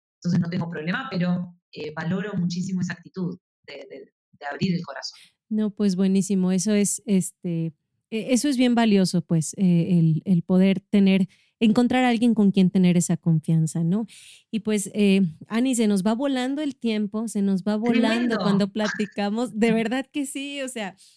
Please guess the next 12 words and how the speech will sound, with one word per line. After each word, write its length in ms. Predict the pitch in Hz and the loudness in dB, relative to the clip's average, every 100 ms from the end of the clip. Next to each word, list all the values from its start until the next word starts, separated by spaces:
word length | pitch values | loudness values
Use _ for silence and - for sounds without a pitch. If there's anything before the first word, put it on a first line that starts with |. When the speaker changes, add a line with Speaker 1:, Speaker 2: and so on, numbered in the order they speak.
| _ | _
Speaker 2:
yo 140 | 208 233 | -6 -2
he 80 | |
disfrutado 640 | 247 294 262 247 233 233 240 | -2 -4 -8 -10 -6 -4 -2
mucho, 420 | 240 262 277 311 | -2 -4 -6 -8
mucho 260 | 277 262 285 | -8 -8 -10
esta 220 | 262 240 | -8 -10
plática 720 | 233 202 190 208 208 208 254 | -6 -8 -6 -8 -6 -6 -6
y, 280 | 220 208 190 | -6 -6 -4
este, 420 | 180 - - 165 | -6 -10 -14 -14
y 180 | - 180 | -10 -8
estoy 340 | 175 - 196 202 | -8 -6 -6 -4
viendo 520 | 208 220 220 190 | -2 -2 -4 -6